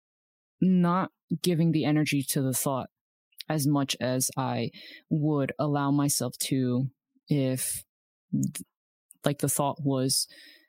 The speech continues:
had more power than I gave it. I don't know if that makes sense, but if it didn't, I guess. <laughs> But in it, like, in some, you know, giving energy to the thought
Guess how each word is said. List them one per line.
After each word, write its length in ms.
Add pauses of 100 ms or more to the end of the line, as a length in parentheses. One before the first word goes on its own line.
(160)
had 220
more 180
power 480
than 180
I 140
gave 240
it. 140 (320)
I 60
don't 100
know 100
if 100
that 140
makes 220
sense, 340
but 200 (560)
if 120
it 80
didn't, 400 (1300)
I 80
guess. 320 (140)
<laughs> 280 (340)
But 120
in 100
it, 280
like, 320
in 140
some, 480 (300)
you 140
know, 140
giving 340
energy 340
to 140
the 100
thought 320